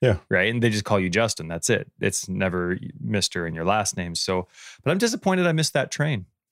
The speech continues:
Speaker 2: We got all modern just as I got to being a parent and got kids. And now,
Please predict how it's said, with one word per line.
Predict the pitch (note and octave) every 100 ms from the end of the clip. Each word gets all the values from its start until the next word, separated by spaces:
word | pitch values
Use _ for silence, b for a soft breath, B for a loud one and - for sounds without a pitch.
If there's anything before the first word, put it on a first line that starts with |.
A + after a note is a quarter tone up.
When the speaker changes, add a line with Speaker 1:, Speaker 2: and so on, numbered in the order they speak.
| _ -
Speaker 2:
We |
got | B2 D3
all | C#3
modern | C3 A#2 A#2+ C3 G#2 G2
just | G#2 B2+ C#3+ -
as | D#3
I | D#3+
got | C3+ A#2+ B2 -
to | -
being | A#2+ A#2 A2+
a |
parent | - A2+ A2 G2 F#2
and | G2
got | G#2 G#2 -
kids. | A2+ G#2 F#2 G#2
And | F#2+
now, | G2 G2